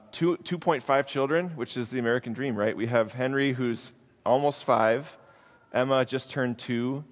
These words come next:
and a baby boy coming in May. And I think last time I was here, Henry was, uh, was maybe three years old and wandered up onto the stage, but he's probably gonna stay seated this time, so that's good. Um, but as our family grows, we're in the,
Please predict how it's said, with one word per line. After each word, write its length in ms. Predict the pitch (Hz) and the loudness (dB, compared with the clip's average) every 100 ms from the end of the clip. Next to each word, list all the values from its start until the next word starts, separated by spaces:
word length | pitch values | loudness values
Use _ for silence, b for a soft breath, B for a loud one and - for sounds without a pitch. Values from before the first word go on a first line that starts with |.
| b b b b | b b b b
and 220 | 117 117 117 | 0 2 2
a 40 | |
baby 280 | 117 120 117 | 2 0 0
boy 260 | 104 107 | 2 2
coming 300 | 113 123 117 113 | 2 -2 -2 -2
in 160 | 107 | -2
May. 280 | 101 101 117 | -2 -2 -2
And 800 | 156 - _ _ _ _ - 117 | -6 -14 _ _ _ _ -2 0
I 40 | |
think 160 | 127 131 | 0 2
last 300 | 110 123 - | 4 4 2
time 140 | 143 | 2
I 40 | 143 | 2
was 160 | 135 | 2
here, 240 | - 139 127 | -2 0 2
Henry 380 | 127 131 131 | 0 0 2
was, 280 | 123 117 110 | 2 2 0
uh, 60 | 117 - | -6 -4
was 420 | 107 104 104 - | -2 -2 -2 -10
maybe 180 | 104 104 | -6 -6
three 220 | 98 113 | -4 -2
years 200 | 110 104 | -2 0
old 200 | 110 107 | 0 0
and 80 | 107 | 0
wandered 320 | 107 104 107 | 0 0 2
up 140 | 107 - | 0 0
onto 240 | 104 104 | -2 -2
the 80 | 98 | -6
stage, 400 | - 101 104 - | -6 -2 -2 -4
but 60 | 104 | -10
he's 100 | 98 | -6
probably 240 | 110 104 | -2 -2
gonna 160 | 107 107 | -2 -8
stay 340 | - 117 117 | -4 -4 -4
seated 300 | - - 160 | -6 -6 -6
this 160 | 110 - | -8 -8
time, 240 | - 113 | -8 -8
so 140 | - 110 | -6 -6
that's 180 | - | -6
good. 240 | - 101 - - B B B B B B B - - | -4 -4 -6 -12 B B B B B B B -20 -4
Um, 240 | - 127 123 | 4 4 4
but 120 | 147 | 4
as 200 | 156 170 | 6 4
our 120 | 202 | 2
family 380 | - 165 165 139 | 4 4 4 0
grows, 600 | 110 139 143 110 113 110 | 2 6 6 6 2 -2
we're 160 | 127 139 | 2 4
in 120 | 139 | 4
the, 120 | 135 | -2